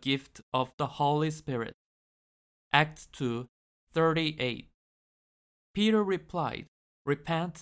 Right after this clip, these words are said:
and be baptized, every one of you, in the name of Jesus Christ for the forgiveness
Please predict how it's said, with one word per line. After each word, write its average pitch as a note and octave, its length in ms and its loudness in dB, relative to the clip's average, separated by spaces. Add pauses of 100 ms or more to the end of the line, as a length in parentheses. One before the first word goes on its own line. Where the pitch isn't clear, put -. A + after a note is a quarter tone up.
(200)
and C3 380 -8
be A#2+ 140 -4
baptized, C3 920 -2
every B2+ 260 -2
one C3 480 0
of C#3 140 -4 (100)
you, A2 140 -6 (240)
in A2 240 -8
the A2 80 -4
name C#3+ 360 0
of E3+ 180 -2
Jesus D#3 460 0
Christ B2 480 -2 (440)
for C3 240 0
the B2 120 -4
forgiveness D3 760 -2